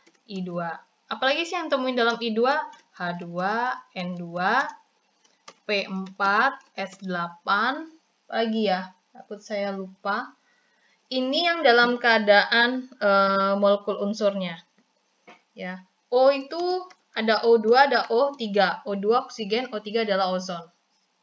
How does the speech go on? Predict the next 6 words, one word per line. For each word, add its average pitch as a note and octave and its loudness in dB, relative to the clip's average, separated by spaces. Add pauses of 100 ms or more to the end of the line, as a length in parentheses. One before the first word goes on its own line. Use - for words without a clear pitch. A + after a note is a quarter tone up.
(880)
Ya. F3+ -16 (2500)
Ini G3+ -10 (1800)
saya - -20
kasih F#3+ -20
tahu G#3 -14
ozon. F3+ -12